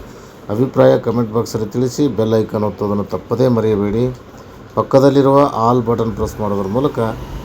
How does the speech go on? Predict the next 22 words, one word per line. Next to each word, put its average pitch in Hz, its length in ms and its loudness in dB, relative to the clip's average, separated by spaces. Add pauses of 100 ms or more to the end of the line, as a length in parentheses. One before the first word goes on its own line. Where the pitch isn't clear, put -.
(120)
ಪ್ರತಿದಿನ 135 460 2
ಹೊಸ 123 300 2
ಹೊಸ 113 240 2
ವಿಡಿಯೋಗಳನ್ನು 110 520 0
ನೋಡ್ಬೋದು. 101 400 0 (120)
ಕಾರಣ 113 220 2
ಏನಂದರೆ 110 340 0 (440)
ನೋಟಿಫಿಕೇಷನ್ 135 760 2
ಬರೋದ್ರಿಂದ 117 460 2 (300)
ತಮಗೆ 113 320 -2 (580)
ಹೊಸ 120 180 0
ವಿಡಿಯೋದ 127 420 6
ಮಾಹಿತಿ, 107 420 -2 (960)
ಆ, - 20 0 (440)
YouTube 151 260 4 (380)
ನೀಡುತ್ತದೆ. 131 400 -2 (220)
ಅದಕ್ಕಾಗಿ 110 420 0
ಹೊಸ 101 220 -2
ಹೊಸ 110 220 0
ವಿಚಾರಗಳನ್ನು 104 600 0
ತಾವು 107 280 0
ನೋಡ್ಬೋದು 95 580 -2